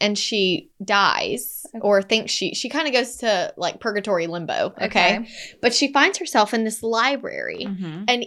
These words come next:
Speaker 1: each book, there's millions of books,
Speaker 2: Okay.
Speaker 1: is her life
Speaker 2: Right.
Speaker 1: if she would have made the slightest different choice.
Speaker 2: Yes.
Speaker 1: Okay? So, for example,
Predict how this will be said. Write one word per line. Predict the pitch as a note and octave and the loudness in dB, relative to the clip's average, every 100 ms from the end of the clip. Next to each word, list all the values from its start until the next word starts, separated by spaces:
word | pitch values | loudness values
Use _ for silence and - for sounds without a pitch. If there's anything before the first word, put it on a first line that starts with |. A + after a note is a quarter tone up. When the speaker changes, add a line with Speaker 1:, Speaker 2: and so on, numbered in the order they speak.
| - | 0
Speaker 1:
each | D4 F#4+ - A3+ G#3 | 0 2 -2 -4 2
book, | C#4+ A3 - - | 4 4 2 -4
there's | A3+ A3+ A3 - - _ _ _ _ _ _ _ _ | 0 0 0 -4 -14 _ _ _ _ _ _ _ _
millions | G#3 G#3+ B3 B3 B3 G3+ F#3 | -4 2 6 6 6 2 -2
of | F3+ - | -4 0
books, | D#3 - - A#3 | -2 -2 -6 -4
Speaker 2:
Okay. | A#3 A3 F#3+ A#3+ A3+ | -2 -2 -2 -4 0
Speaker 1:
is | A3+ A#3 A3+ | 2 4 0
her | - B3+ B3+ | 0 2 4
life | A3 A#3 A#3 E3 G#3+ - - G#3 | 4 4 4 2 -4 -12 -14 -12
Speaker 2:
Right. | G3 | 2
Speaker 1:
if | G#3+ C4 | 4 4
she | - - B3+ | 2 -6 -2
would | A#3 | -2
have | A#3+ A3+ | -4 -8
made | G#3+ G#3 G3 G3 G3+ A3+ _ - - - - - _ | -4 -2 -2 -2 -4 -8 _ -20 -20 -20 -20 -20 _
the | G#3 A#3 | -2 0
slightest | A#3 B3+ A#3+ B3+ C4 - | 0 2 2 4 0 0
different | A#3 A3+ A3 G3 | -2 0 -2 -2
choice. | - G3+ A#3 | -4 -2 2
Speaker 2:
Yes. | A3+ G#3 F#3+ - - | 2 0 -6 -8 -4
Speaker 1:
Okay? | G#3 A3+ G3+ G3+ A3+ - - - - | -2 0 2 2 0 -12 -18 -16 0
So, | - C4 | 4 4
for | C4+ | 4
example, | B3+ A#3+ A#3 A3+ G3+ G3 | 2 2 0 2 4 4